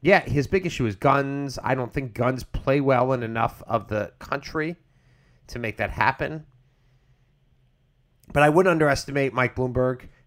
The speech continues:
There's no way he's getting into the race unless he thinks he has a real, realistic path to victory. He's a data guy. He's a data-driven guy. He's certainly not gonna do it as a protest, certainly not gonna do it to be embarrassed. He's not that type of person. He's a serious person,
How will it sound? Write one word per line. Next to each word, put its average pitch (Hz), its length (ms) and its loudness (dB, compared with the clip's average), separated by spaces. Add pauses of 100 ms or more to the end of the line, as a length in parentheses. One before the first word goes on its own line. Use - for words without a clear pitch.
There's 110 160 -2
no 156 120 4
way 156 120 4
he's 127 80 0
getting 135 260 0
into 123 160 -6
the 120 80 -4
race 123 320 0
unless 107 220 -6
he 113 120 -8
thinks 147 300 -6
he 131 100 -4
has 113 120 0
a 113 60 -2
real, 117 400 -2
realistic 120 580 -4
path - 300 -4
to 104 80 -14
victory. 113 540 -4 (420)
He's 131 240 -2
a 117 40 -6
data 135 340 2
guy. 127 360 4
He's 107 220 -4
a 104 60 -2
data-driven 117 560 -2
guy. 107 460 0 (540)
He's - 160 -6
certainly 151 280 2
not 135 200 0
gonna 127 140 2
do 131 140 4
it 123 60 4
as 113 100 2
a 113 40 2
protest, 113 540 0
certainly 131 220 0
not 113 180 -2
gonna 110 140 0
do 110 140 4
it 104 80 -2
to - 100 -6
be 104 160 0
embarrassed. 98 720 -4 (200)
He's 120 220 -4
not 120 160 0
that 113 160 -2
type 113 180 0
of 104 120 -10
person. 113 440 -2 (380)
He's 107 180 -4
a 101 60 -6
serious 135 480 0
person, 131 500 -2